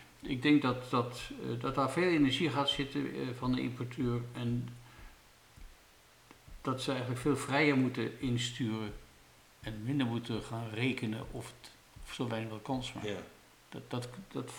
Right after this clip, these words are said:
Speaker 1: vond ik wel uit de selectie.
Speaker 2: Want, eh, er zijn zestig boxen, hè, dus ja, wat moet je daar dan? Je hebt uitgebreide notities en wat, je hebt besloten niet om in één week alles op la-, online te zetten,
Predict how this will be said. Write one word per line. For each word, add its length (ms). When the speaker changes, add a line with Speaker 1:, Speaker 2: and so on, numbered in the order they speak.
Speaker 1:
vond 260
ik 80
wel 200
uit 100
de 80
selectie. 560
Speaker 2:
Want, 260
eh, 160
er 80
zijn 160
zestig 340
boxen, 340
hè, 100
dus 160
ja, 80
wat 120
moet 160
je 100
daar 260
dan? 200
Je 140
hebt 180
uitgebreide 540
notities 760
en 320
wat, 180
je 20
hebt 180
besloten 400
niet 160
om 160
in 80
één 200
week 240
alles 440
op 180
la-, 220
online 360
te 80
zetten, 420